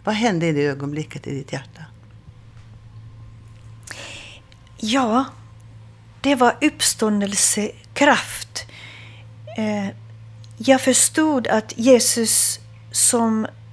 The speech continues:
Speaker 2: vann dödens makt, eh, och ryckte nyckeln till dödsriket, så har han det ännu idag. Men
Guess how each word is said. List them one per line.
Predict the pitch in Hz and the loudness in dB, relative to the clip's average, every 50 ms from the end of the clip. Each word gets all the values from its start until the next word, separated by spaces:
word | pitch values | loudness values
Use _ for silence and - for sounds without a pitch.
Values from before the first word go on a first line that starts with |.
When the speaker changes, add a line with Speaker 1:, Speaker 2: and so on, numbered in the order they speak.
| - - - | -20 -10 -6
Speaker 2:
vann | 220 208 254 277 277 277 254 240 | 4 6 8 8 8 8 6 6
dödens | 214 220 269 277 269 262 226 214 208 202 196 190 - - | 6 8 8 10 10 8 8 6 2 0 0 0 2 4
makt, | 240 254 262 277 277 - - - - - - - - - - - - - - - - - - - - - - - - - - - - - - - | 6 4 4 4 2 -4 -14 -16 -16 -16 -16 -16 -16 -18 -20 -20 -20 -20 -20 -20 -20 -20 -20 -20 -20 -20 -20 -20 -20 -20 -20 -20 -20 -20 -14 -6
eh, | - 220 208 196 196 190 202 - - - - - | -4 -2 0 0 0 -2 -4 -6 -8 -8 -2 -2
och | 226 214 - - - - - - - - - - - - - - | -2 -2 -2 -6 -18 -18 -18 -18 -20 -20 -20 -20 -20 -20 -18 -6
ryckte | - 226 233 226 233 269 269 269 - - - - - 208 196 - - | -2 -2 2 6 6 6 6 4 -2 -10 -4 0 0 0 0 0 2
nyckeln | 226 226 240 262 262 262 - - - - 214 208 208 | 4 6 6 6 6 4 0 -8 -4 -2 -2 -2 -2
till | 196 - 214 208 196 - | -2 -2 -4 -4 4 6
dödsriket, | 262 254 262 262 - - - 202 - 185 185 185 - - - - 226 233 226 - - - - - - - - - - - - - - - - - - - - - - - - - - - - - | 6 6 6 4 0 0 0 -2 -4 -6 -6 -6 -10 -8 -4 -4 -4 -4 -4 -8 -12 -14 -14 -14 -18 -20 -20 -20 -20 -20 -20 -20 -20 -20 -20 -20 -20 -20 -20 -20 -20 -20 -20 -20 -20 -18 -10 -4
så | - - 269 233 | 0 2 2 2
har | 202 226 233 226 214 | 4 4 4 4 4
han | 202 196 208 202 196 190 190 | 4 2 0 -2 -2 -2 -4
det | 190 185 185 202 - - - | -4 -4 -4 -6 -8 -8 -2
ännu | - 220 220 202 196 190 196 208 214 | 0 2 2 2 2 0 -2 -2 -2
idag. | - - 233 214 208 208 208 226 233 208 185 160 208 208 - - - - - - - - - | -2 -2 -4 0 2 4 6 6 6 4 2 0 -4 -6 -8 -14 -20 -20 -18 -18 -20 -8 -2
Men | - 220 226 220 226 | 2 2 2 2 0